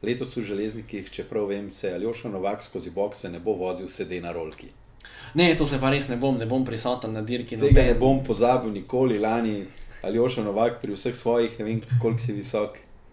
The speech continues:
Speaker 2: Sto devetdeset centimetrov.
Speaker 1: sto devetdesetih centimetrih, ves skrčen,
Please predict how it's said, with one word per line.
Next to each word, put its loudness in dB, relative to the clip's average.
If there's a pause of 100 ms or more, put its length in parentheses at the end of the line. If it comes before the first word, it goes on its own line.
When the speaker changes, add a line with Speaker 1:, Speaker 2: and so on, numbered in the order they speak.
Speaker 2:
Sto -6
devetdeset -2
centimetrov. -2
Speaker 1:
sto 4
devetdesetih 2
centimetrih, -4 (460)
ves 0 (180)
skrčen, 4